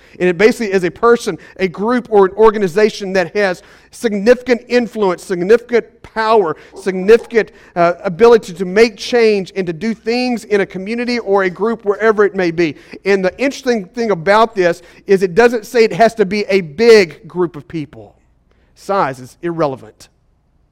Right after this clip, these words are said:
In fact, growing up, we watched a, a cartoon that many of you probably have no idea what it, what it is, but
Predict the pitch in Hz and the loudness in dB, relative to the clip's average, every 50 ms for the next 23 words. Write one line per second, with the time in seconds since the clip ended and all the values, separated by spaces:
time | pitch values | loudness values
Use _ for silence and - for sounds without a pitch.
0 | _ _ _ _ _ _ _ _ _ _ _ _ _ _ _ _ _ _ _ _ | _ _ _ _ _ _ _ _ _ _ _ _ _ _ _ _ _ _ _ _
1 | _ _ - 143 - 190 196 180 143 156 185 190 185 196 185 180 - - - - | _ _ -12 -4 0 2 2 2 2 0 0 2 2 2 0 0 -4 -12 -20 -12
2 | - - 170 165 165 180 180 185 175 - - - - 160 165 160 156 147 135 - | -6 -4 -2 0 2 2 2 2 0 -2 -12 -14 -8 -6 -4 -2 -2 -4 -6 -10
3 | _ _ - _ - - 156 160 160 156 - - 196 190 180 - - 196 185 175 | _ _ -20 _ -8 -4 -2 0 -2 -2 -2 0 0 0 0 0 -2 -2 -2 0
4 | 165 156 156 147 151 170 170 170 165 156 160 156 147 - 170 156 156 147 147 160 | 0 -2 -4 -4 -4 -4 -4 -2 -4 -4 -4 -8 -6 -6 -4 -4 -4 -4 -2 0
5 | 185 175 147 147 143 139 139 135 139 117 127 _ - 165 156 143 139 143 156 170 | 0 0 0 0 -2 -4 -6 -6 -8 -10 -12 _ -6 -6 -4 -4 -2 -2 -2 -2
6 | 160 165 156 160 151 - | -2 -2 -4 -4 -4 -6